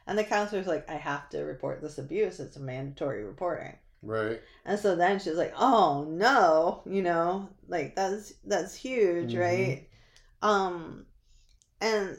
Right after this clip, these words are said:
Speaker 1: and so I think that was it, like, that, like, they wanted to get custody of her or guardianship of her legally,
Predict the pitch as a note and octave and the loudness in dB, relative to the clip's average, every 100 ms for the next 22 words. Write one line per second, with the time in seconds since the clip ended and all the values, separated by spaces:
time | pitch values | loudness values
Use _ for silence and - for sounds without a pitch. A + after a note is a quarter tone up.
0 | - - A3 G#3+ A3+ G#3+ G3 - A3 A#3+ | -12 -4 -4 -2 0 2 2 0 -2 -2
1 | A3+ - F3 F#3 - F#3 F3 - - - | -6 0 0 0 -2 -6 -4 -6 -6 -6
2 | D3+ - - D#3 D3 - - - _ _ | -6 -8 -4 0 0 -2 -8 -16 _ _
3 | - F3 B2 - E3 D3+ D3 D3 - - | -10 -8 -8 -6 -6 -6 -6 -8 -10 -14
4 | - A3 A3+ - G3+ G3+ G3 F#3+ F#3+ F3 | -6 -4 -4 -6 -6 -2 -2 -2 -4 -2
5 | D3 C3+ B2 E3+ F#3 F#3 E3+ F3 F#3 - | -2 -2 0 2 0 -4 -8 -10 -10 -4
6 | E3 E3+ E3 D3+ D#3 D3+ D#3 F3 F3 F3 | -4 0 0 0 -2 0 -2 -4 -4 -4
7 | F3 E3+ E3 E3 | -4 -4 -6 -6